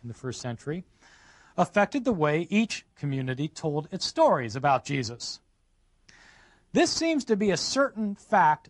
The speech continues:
of history, uh, that these different communities are telling stories differently about Jesus depending on who's in the community and how they've interpreted Jesus in light of the resurrection.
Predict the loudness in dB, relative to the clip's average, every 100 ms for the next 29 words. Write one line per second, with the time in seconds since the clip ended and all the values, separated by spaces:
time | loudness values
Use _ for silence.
0 | -4 -4 -4 _ 0 2 2 -4 -6 -8
1 | -10 -18 _ _ _ _ _ _ _ _
2 | _ _ -4 -4 -2 -2 -2 0 -2 -2
3 | -8 -2 0 0 -4 -6 -2 -2 -2 -4
4 | -2 0 0 -4 -4 -4 -4 -4 0 2
5 | 0 -6 -10 -10 -10 -6 -6 -6 -8 -2
6 | -2 -2 -4 -6 -6 -4 -2 0 0 -4
7 | -6 -2 -2 -2 -6 -6 -4 -4 -4 -8
8 | -4 -6 -4 -6 -2 0 0 -2 -2 -2
9 | -2 -2 -2 -4 -14